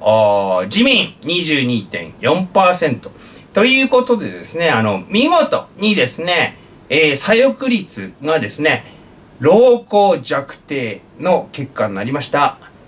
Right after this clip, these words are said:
まあ、若者は、あの、選挙に <coughs> 行けって感じでしょうか。えー、しかしこれ見事ですよね。あのー、若者は自民、高齢者は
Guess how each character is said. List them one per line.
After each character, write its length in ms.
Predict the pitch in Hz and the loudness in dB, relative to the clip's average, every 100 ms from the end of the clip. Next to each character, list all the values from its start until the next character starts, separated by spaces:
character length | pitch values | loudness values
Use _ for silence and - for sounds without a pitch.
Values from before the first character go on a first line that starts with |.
| - | -8
ま 100 | 135 | 0
あ、 60 | 143 | 2
若 300 | 139 139 151 | 2 2 -2
者 280 | 165 151 143 | 0 0 2
は、 240 | 165 127 | 2 2
あ 40 | 110 | -2
の、 160 | 92 | -6
選 260 | 92 156 123 | -4 -4 -4
挙 140 | 107 | -6
に 80 | 107 95 - - - - - - - - - 220 - | -10 -8 -4 -2 -4 -8 -12 -12 -12 -10 -2 0 0
<coughs> 1120 | - - - - - - - - - - - - | -4 -8 -20 -20 -20 -20 -16 -14 -14 -16 -8 -4
行 140 | 123 | 0
け 160 | 175 165 | 0 -2
っ 40 | |
て 80 | 151 | -4
感 240 | - 143 | -2 -2
じ 100 | 139 | 0
で 80 | 156 | 0
し 120 | 143 | 0
ょ 60 | 117 | 0
う 40 | |
か。 340 | - 127 120 - - - - | 0 0 0 -4 -20 -12 -2
え 200 | 151 143 | 0 0
ー、 20 | |
し 80 | - | 0
か 160 | 240 | -2
し 60 | - | 0
こ 120 | - | 0
れ 100 | 185 | 0
見 200 | 147 156 | 0 0
事 340 | 165 165 160 | -2 -2 -4
で 100 | 151 | -4
す 200 | 139 - | -6 -8
よ 100 | - | -12
ね。 220 | 80 135 156 | -6 -2 0
あ 180 | 113 | 0
の 720 | 101 95 95 95 98 95 98 92 | -2 -4 -4 -4 -4 -4 -6 -8
ー、 20 | - - - - | -14 -20 -20 -4
若 260 | 139 165 262 | 0 2 2
者 260 | 285 285 | 4 4
は 140 | 269 214 | 4 2
自 220 | 175 180 | -2 -6
民、 180 | 120 - - - _ - - - - - | -6 -10 -20 -20 _ -20 -20 -20 -20 -10
高 260 | - 240 277 | 2 4 6
齢 200 | 302 294 | 4 2
者 160 | 226 190 | 2 2
は 420 | 190 170 - | 4 2 0